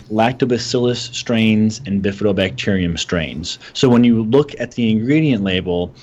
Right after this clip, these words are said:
you will see mostly lactobacillus something,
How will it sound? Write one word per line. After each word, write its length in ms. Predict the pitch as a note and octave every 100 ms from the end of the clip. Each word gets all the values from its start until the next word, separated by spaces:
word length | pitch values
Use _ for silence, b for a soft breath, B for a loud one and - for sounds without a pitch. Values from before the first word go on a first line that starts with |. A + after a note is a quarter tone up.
| B
you 100 | A#2
will 100 | A2+
see 200 | A2 A2+
mostly 640 | G#2+ A2 A#2+ A#2 A#2 A#2 A2+ B B -
lactobacillus 1080 | G#2+ A#2 A2+ A2+ - A#2 A2 G#2+ - -
something, 640 | - C#3+ C#3+ C#3 C3+ C#3